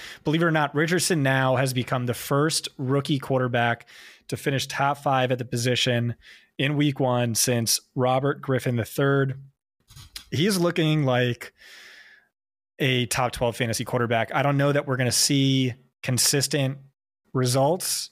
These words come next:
like this. I, I, I'm expecting a little bit more volatility, but by season's end, I'm, I'm confident he finishes as a top twelve fantasy quarterback. Point number three, I think it's a little too early to give up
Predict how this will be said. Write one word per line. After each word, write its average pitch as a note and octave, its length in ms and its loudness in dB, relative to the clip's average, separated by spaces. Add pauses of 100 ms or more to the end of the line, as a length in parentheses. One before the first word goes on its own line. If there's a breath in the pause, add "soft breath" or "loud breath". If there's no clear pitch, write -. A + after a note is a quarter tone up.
(180)
like D#3+ 260 0
this. F#3+ 360 0
I, C#3+ 80 0
I, C#3+ 320 0
I'm C3 100 2
expecting C3 440 0
a B2+ 40 2
little B2+ 140 2
bit C#3+ 160 -2
more C3 180 0
volatility, D3 840 0 (480 loud breath)
but B2 120 0
by B2 140 0
season's A#2+ 460 -2
end, A#2+ 260 0
I'm, A#2 220 -2
I'm A#2+ 100 -2
confident B2 560 -2
he A#2 100 -4
finishes A#2 600 0 (440 loud breath)
as B2+ 120 0
a B2+ 60 -2
top B2+ 300 -2
twelve B2 280 -2
fantasy B2 360 -4
quarterback. B2 560 -2 (1120)
Point E3 220 -2
number D#3 220 0
three, D3 540 0
I - 760 -20
think G#3 120 0
it's F#3+ 60 0
a G3 60 2
little E3 200 2
too D#3 180 0
early C3+ 300 0
to C3 100 -2
give B2 160 0
up B2 200 -2